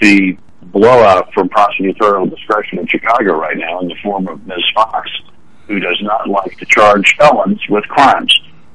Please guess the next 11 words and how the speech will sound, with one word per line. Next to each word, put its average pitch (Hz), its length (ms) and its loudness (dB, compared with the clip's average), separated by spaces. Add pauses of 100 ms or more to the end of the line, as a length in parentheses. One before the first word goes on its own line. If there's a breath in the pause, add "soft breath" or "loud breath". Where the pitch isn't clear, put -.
(160)
and 101 220 -2
is 90 140 -2
much - 240 2
more 117 180 4
interested 104 380 0
in 98 100 2
putting 107 320 0
people 101 400 2
who 98 140 4
are 90 120 2
dangerous 110 480 2